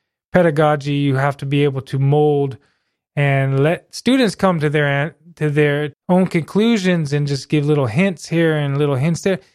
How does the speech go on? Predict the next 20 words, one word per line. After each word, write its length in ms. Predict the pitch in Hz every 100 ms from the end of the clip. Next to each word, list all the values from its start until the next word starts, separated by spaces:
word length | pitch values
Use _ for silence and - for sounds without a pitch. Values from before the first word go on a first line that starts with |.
| _ _ _ _ 156
Yeah, 300 | 180 170 113 _ _ _ _ _ _
that's 260 | 170 180 -
true. 260 | - 247
You 180 | 180 160
can't 360 | 143 214 202 165
go 200 | 185 185
in 100 | 165
a, 160 | 151 147 -
in 120 | 175
a 80 | 147
ca-, 320 | - 190 180
classroom 500 | 151 214 208 - 175
and 140 | 147 -
propagandize 1000 | 185 170 139 165 208 185 139 131 123 _ _ _ _ -
and 180 | 139 -
tell 240 | 202 208
students 380 | - 185 151 -
you 80 | 156
have 200 | 165 156
to 260 | 143 139